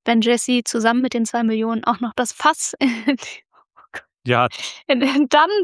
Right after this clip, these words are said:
Speaker 1: wüssten sie nämlich, was passiert ist, dann können sie abschließen und dann sind sie auch noch Millionäre.
Speaker 2: Luisa, was ist eigentlich mit uns los? Ich hab nämlich vor ein paar Folgen ja schon die Idee gehabt, dass man so einen kleinen Finger oder so mit vor die Tür legt und dachte, das wäre vielleicht eine gute Idee.
Speaker 1: Ja.
Speaker 2: Also langsam <laughs> wird's aber ein bisschen
Speaker 1: <laughs> Wir haben
Speaker 2: doll.
Speaker 1: zu lange diese Serie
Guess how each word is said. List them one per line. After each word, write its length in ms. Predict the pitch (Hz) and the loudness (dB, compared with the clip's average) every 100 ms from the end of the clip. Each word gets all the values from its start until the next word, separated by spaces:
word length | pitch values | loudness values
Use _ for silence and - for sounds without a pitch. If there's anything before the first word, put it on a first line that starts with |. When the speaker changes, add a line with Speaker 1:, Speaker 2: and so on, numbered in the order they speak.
| 339 | 2
Speaker 1:
wüssten 280 | 370 - 277 | 0 0 2
sie 80 | |
nämlich, 180 | 285 269 | 4 4
was 140 | 240 233 | 2 -2
passiert 340 | 226 - 269 | -4 -2 -2
ist, 120 | 339 | 0
dann 80 | 277 | -2
können 140 | 226 254 | 0 0
sie 120 | 226 | 0
abschließen 400 | 226 - 254 294 | -4 -4 -4 0
und 120 | 311 269 | 0 2
dann 220 | 247 240 | 2 2
sind 160 | 277 | 0
sie 100 | 277 | -2
auch 60 | 294 | -2
noch 120 | 294 | -4
Millionäre. 480 | 294 320 349 349 247 | -4 -4 -2 0 0
Speaker 2:
Luisa, 240 | 151 165 | 2 2
was 160 | 139 139 | 2 0
ist 120 | 180 | -2
eigentlich 220 | 190 165 | -4 -2
mit 120 | 139 156 | -2 -2
uns 180 | 135 - | -2 0
los? 240 | 151 123 - | 0 0 -2
Ich 120 | 135 | -4
hab 160 | 156 - | -4 -2
nämlich 340 | 139 139 - | -2 -2 -4
vor 240 | - 139 127 | -4 2 2
ein 60 | 117 | 2
paar 140 | 139 | -2
Folgen 260 | - 135 123 | 2 0 2
ja 80 | 120 | 0
schon 300 | - 120 117 | -2 -8 -4
die 160 | 123 | -2
Idee 200 | 131 127 135 | 0 2 4
gehabt, 260 | 117 113 | 2 0
dass 160 | 127 - | -4 0
man 200 | 120 113 | -2 -2
so 120 | 110 | -4
einen 100 | 117 | -6
kleinen 220 | 113 123 110 | -2 -4 -2
Finger 340 | - 170 131 | 0 2 2
oder 180 | 101 101 | 2 0
so 160 | 95 | 0
mit 160 | 98 104 | -4 -4
vor 120 | - | -4
die 100 | 104 | -4
Tür 240 | 95 - 104 | -6 -6 -4
legt 240 | 95 104 | -4 -6
und 140 | 113 104 | -2 -2
dachte, 200 | 101 104 | -2 -4
das 140 | 101 | -2
wäre 120 | 113 | 0
vielleicht 280 | 98 117 98 | 0 -4 -6
eine 60 | 110 | -8
gute 240 | 110 101 | -10 -8
Idee. 360 | 107 101 98 92 - - - - _ _ - - - - - | -10 -6 -6 -6 -12 -20 -20 -20 _ _ -12 -10 -10 -14 -12
Speaker 1:
Ja. 80 | - | -4
Speaker 2:
Also 160 | 123 117 | 0 2
langsam 420 | 120 123 143 139 | 2 2 2 2
<laughs> 400 | 113 - - - | 0 -4 -16 -6
wird's 220 | - 294 | -2 0
aber 180 | 143 330 | 2 2
ein 80 | 127 | 0
bisschen 340 | 139 - 113 | -2 -4 -4
Speaker 1:
<laughs> 40 | 113 | -2
Wir 80 | 127 | 0
haben 60 | 294 | 0
Speaker 2:
doll. 80 | |
Speaker 1:
zu 140 | 294 302 | 0 0
lange 320 | 294 311 302 | 2 2 2
diese 220 | 254 240 | 0 -2
Serie 380 | 247 294 285 254 | 0 2 2 0